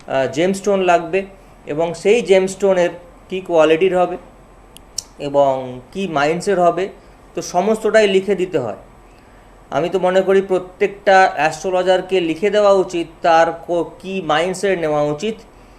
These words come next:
এবং সেই মাইন্ডসেট কত রতি নেওয়া উচিত। আমার কারুর হয়তো কোনো পান্না লাগবে বা পোগরাজ লাগলো বা মুক্ত লাগলো, আমি প-, মুক্ত, পান্না, পোগরাজ এত ল-, এত রতি লেখা মানে তার কোনো কিন্তু মানে দাঁড়ায় না।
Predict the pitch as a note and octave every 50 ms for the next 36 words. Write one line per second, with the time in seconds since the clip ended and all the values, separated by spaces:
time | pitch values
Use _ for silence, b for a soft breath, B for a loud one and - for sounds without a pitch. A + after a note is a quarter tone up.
0 | b b b b D#3+ D#3 E3 E3+ E3+ D#3+ - - G#3 B3+ C4 A3+ G#3+ G3+ G3 G3
1 | G3 F#3+ F#3+ G3 F#3 F3+ F3 F3+ - - - - - - E3 E3+ E3+ F#3+ G3 F#3
2 | E3 D#3+ D#3+ D#3+ E3 F3+ D3+ D3 C#3 C3 C3 B2+ B2+ C#3 D3 B2+ D3 C#3+ D3 D#3+
3 | F3 F3+ F3+ F3 - F3+ F3 F3+ F#3 F#3 F3+ F3+ F3+ F3 F3+ F3+ F3 - F3+ F3
4 | F3 F3 F3 E3+ - D3+ D3+ D#3+ E3+ F#3 F#3 F3+ F#3 F3+ E3+ D#3+ E3 E3 D3 D3
5 | D#3+ D#3 D3+ D3+ - - D#3+ D3 D#3 F3 F#3 F#3 F3+ F3+ F3 E3 D#3 D#3+ D#3 D#3
6 | D#3+ D#3 C#3+ D3 D3+ D3+ D3+ - F#3+ F#3+ F#3 F#3 F3 D#3 C#3+ C#3 C#3+ C#3 B B
7 | B B B B - D3+ D#3+ F3 F3 D#3+ E3 E3+ E3+ E3+ E3+ E3 D#3+ E3 E3+ E3+
8 | - - F#3 F3 F3 F3+ E3+ F3 F3 F3 E3+ E3+ E3+ F3+ E3+ F3 F3+ F3 E3+ E3+
9 | F3+ F3+ F3 F3+ F3+ - D3 D3+ D3+ F#3 F3+ F3+ F3+ F#3+ F#3 F3 E3+ E3 - F#3
10 | F3+ F3+ E3+ E3+ E3+ E3+ - F3 E3 E3 E3 F3 E3+ E3+ E3+ D#3+ E3 D#3+ E3 F3
11 | E3+ E3 E3+ E3+ E3+ E3 E3+ E3+ E3 E3+ E3+ F3 F3+ G3+ G3 D#3+ A#2+ G#2+